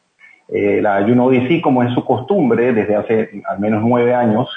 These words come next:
realiza actividades tendientes a brindar material de instrucción no solo a las autoridades preventivas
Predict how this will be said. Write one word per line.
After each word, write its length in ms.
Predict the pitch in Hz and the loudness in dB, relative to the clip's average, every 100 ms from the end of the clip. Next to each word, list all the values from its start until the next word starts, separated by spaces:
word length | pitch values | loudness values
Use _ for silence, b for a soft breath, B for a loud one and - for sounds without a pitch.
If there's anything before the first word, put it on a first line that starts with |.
| - | -6
realiza 340 | 98 104 - | -4 -2 -4
actividades 600 | - 110 104 104 104 113 | -4 -2 0 2 0 0
tendientes 500 | 107 98 107 107 120 | -2 0 2 0 0
a 100 | 110 | -2
brindar 580 | 101 98 98 107 107 - B B B - | 0 0 0 0 -2 -6 B B B -8
material 500 | 104 104 107 113 113 | -4 0 0 2 2
de 60 | 123 | 2
instrucción 680 | 123 110 98 - 120 131 | 2 0 -2 0 0 2
no 120 | 139 107 | 0 0
solo 220 | 123 120 | 0 0
a 20 | |
las 160 | 117 117 | 2 2
autoridades 480 | 101 104 104 104 104 | 0 0 0 0 0
preventivas 720 | 104 98 92 151 123 110 | -2 -2 -2 0 2 0